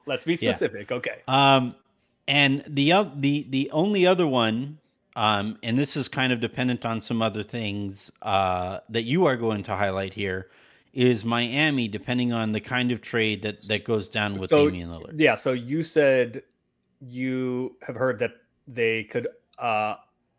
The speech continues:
Speaker 1: have more than the minimum to offer him, depending on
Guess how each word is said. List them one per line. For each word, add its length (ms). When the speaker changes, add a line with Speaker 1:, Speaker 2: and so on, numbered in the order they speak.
Speaker 1:
have 500
more 300
than 140
the 40
minimum 520
to 160
offer 420
him, 300
depending 460
on 420